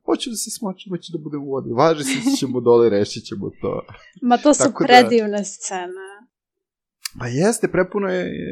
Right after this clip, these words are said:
Speaker 1: empatije, a mislim da to nekako,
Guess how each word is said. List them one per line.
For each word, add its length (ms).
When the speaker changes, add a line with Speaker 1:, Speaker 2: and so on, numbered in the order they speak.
Speaker 1:
empatije, 540
a 100
mislim 460
da 140
to 160
nekako, 680